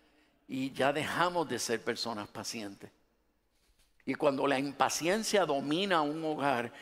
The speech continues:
cuando la impaciencia domina la atmósfera en una familia, todo el mundo está irritable.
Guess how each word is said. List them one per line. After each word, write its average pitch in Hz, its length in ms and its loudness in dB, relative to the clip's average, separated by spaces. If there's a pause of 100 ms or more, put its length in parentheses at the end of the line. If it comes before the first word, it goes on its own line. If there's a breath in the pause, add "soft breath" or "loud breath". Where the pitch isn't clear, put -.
(100)
cuando 139 280 2
la 139 80 4
impaciencia 165 840 0
domina 151 760 0
la 117 140 2
atmósfera 139 1000 -2 (380 loud breath)
en 131 160 0
una 151 200 2
familia, 156 640 0 (320 loud breath)
todo 143 140 2
el 143 60 0
mundo 175 340 -2
está 165 580 0
irritable. 131 760 -6